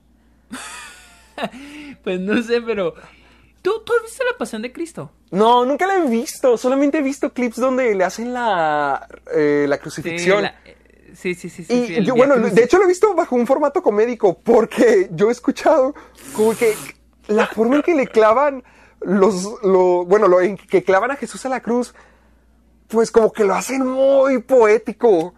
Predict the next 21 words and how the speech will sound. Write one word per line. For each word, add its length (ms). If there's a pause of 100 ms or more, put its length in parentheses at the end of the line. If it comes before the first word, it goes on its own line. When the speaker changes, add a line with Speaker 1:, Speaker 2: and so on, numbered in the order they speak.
Speaker 2:
porque 600
le 340 (300)
dan 180
el 100
martillazo 580
y 40
solamente 420
es, 180 (600)
ah, 300 (320)
solamente 460
se 80
escucha 260
así 120
como 220
que 140
a 40
lo 100
lejos 320
un 180
suspiro, 580 (520)
cuando 680